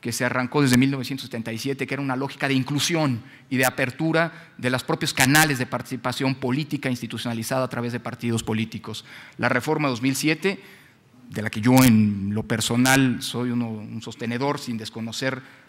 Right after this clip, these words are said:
los muchos aspectos críticos que, que la misma tiene, eh, me parece que sobre el punto de los partidos políticos, si bien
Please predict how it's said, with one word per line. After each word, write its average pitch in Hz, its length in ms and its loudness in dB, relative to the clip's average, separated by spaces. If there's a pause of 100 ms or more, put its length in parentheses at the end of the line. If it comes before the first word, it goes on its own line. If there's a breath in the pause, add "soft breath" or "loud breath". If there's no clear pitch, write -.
los 110 220 -6
muchos 147 260 4
aspectos - 640 -10
críticos 139 560 -6
que, 110 400 -10
que 117 100 -10
la 117 100 -6
misma 123 320 -4
tiene, 151 380 4 (400 loud breath)
eh, 120 260 0
me 131 120 2
parece 147 400 0
que 135 280 -4
sobre 139 280 -2
el 135 100 0
punto 196 320 -2
de 165 40 0
los 139 120 -4
partidos 139 380 -4
políticos, 131 640 -4 (300 loud breath)
si - 180 0
bien 185 460 4